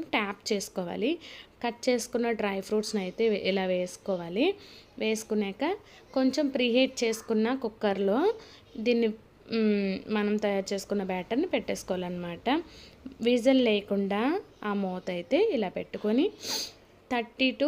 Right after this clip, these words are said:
ఫార్టీ మినిట్స్ అయితే టైమ్ అయితే పట్టింది ఇది బేక్ అవ్వడానికి. మనకి అయిందా లేదా అనేది ఇలా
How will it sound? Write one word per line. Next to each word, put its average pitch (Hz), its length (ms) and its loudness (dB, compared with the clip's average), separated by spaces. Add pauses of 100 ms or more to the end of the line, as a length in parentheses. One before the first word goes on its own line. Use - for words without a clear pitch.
ఫార్టీ 208 460 0
మినిట్స్ 214 380 2
అయితే 220 300 0
టైమ్ 208 300 2
అయితే 196 240 0
పట్టింది 190 640 -2 (500)
ఇది 220 180 0
బేక్ 190 300 4
అవ్వడానికి. 190 680 0 (400)
మనకి 226 380 0
అయిందా 247 480 4
లేదా 214 420 2
అనేది 196 380 0 (180)
ఇలా 208 280 2